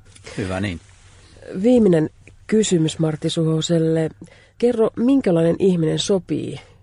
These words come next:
Speaker 2: kulkemaan päihderiippuvaisen rinnalla? Mitä siinä tarvitaan? Sanoit, että rukous ei pelkästään riitä, mutta minkälainen ihminen siihen soveltuu?
Speaker 1: Semmoinen, joka itse on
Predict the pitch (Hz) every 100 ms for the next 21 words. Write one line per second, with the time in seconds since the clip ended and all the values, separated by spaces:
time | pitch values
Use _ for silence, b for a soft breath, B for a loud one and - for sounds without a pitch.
0 | - 175 160 156 147 147 170 156 143 156
1 | 165 151 - 98 160 143 147 143 139 -
2 | 190 208 147 143 135 - 143 147 170 160
3 | 170 165 160 165 165 B B B 180 170
4 | 160 165 156 185 160 151 - - 156 131
5 | - - 147 - 156 - _ 214 202 151
6 | 143 151 156 143 151 151 - 156 - 165
7 | - - - - b b b b b b
8 | b b b - 127 110 101 101 123 127
9 | 117 - - 107 101